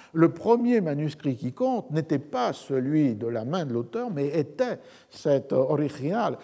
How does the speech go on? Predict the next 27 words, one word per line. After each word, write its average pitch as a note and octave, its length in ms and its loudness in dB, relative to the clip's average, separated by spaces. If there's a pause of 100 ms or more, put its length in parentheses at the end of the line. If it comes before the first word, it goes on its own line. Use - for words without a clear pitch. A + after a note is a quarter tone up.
(140)
cette C#3+ 360 -2
copie F3 360 2
au A#2+ 120 4
propre F#3+ 500 -6
qui C#3+ 180 -2
a B2+ 80 4
été, D#3 640 0
euh, B2+ 100 0 (160)
lue D#3+ 240 0 (600)
par B2+ 180 -2
les A#2 100 0
premiers C3+ 360 0
lecteurs, A#2 560 -2 (320)
c'est-à-dire C#3+ 680 0 (500)
le B2 100 -2
censeur. D3 540 -6 (1600)
Et, D3+ 460 10
euh, B2+ 260 8 (120)
euh, A2 260 0
cette - 580 -6
première, A2 880 -4
euh, G#2 160 -6
copie, G#3 600 -4 (100)
qui - 80 -6
est G#2+ 180 -6 (200)
désignée A#2+ 540 0
comme G#2 300 -4